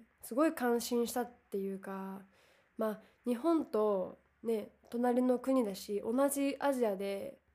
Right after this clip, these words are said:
全然戦い方が違うんですよね。結構日本は慎重にボールを運ぶ戦術なんですけど、韓国は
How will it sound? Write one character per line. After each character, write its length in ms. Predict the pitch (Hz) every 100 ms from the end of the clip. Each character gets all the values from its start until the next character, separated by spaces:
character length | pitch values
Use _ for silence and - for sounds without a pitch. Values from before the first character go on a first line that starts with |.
| _ _ _ -
全 200 | 285 302
然 120 | 302
戦 400 | - 285 285 302
い 40 |
方 240 | 302 311 302
が 80 |
違 160 | 294 - 294 302
う 40 |
ん 40 |
で 80 | 226
す 80 | 190
よ 100 | -
ね。 260 | - - - _ _ _ _ _ _ _ -
結 180 | 311 -
構 120 | 226
日 160 | 220 226
本 220 | 240 240
は 140 | 196
慎 280 | 196 240 240
重 180 | 240 233
に 100 | 233
ボ 200 | 220 226
ー 40 |
ル 80 | 233
を 40 | 208 220
運 140 | 233
ぶ 680 | 214 226 226 226 226 240 -
戦 220 | 214 247 233
術 180 | 220
な 100 | 240
ん 60 | 233
で 80 | 208
す 140 | -
け 80 | -
ど、 200 | 170 151 _ _ _ _ _ _ _ _
韓 240 | - 285
国 300 | 262 233 208
は 280 | 190 185 196